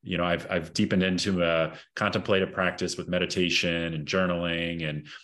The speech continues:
I love the Wim Hof method and cold exposure and fitness and, you know, all these things that have been, been so, so meaningful for integrating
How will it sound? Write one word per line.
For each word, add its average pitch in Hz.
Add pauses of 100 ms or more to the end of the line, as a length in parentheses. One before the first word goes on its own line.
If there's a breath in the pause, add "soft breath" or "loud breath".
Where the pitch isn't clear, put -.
(140)
I 80
love 92
the 98
Wim 92
Hof 87
method 85
and 80
cold 92
exposure 87
and 73
fitness 87
and, 76 (320 loud breath)
you 90
know, 85
all 87
these 85
things 87
that 82
have 80
been, 78
been 80
so, 80
so -
meaningful 87
for -
integrating 80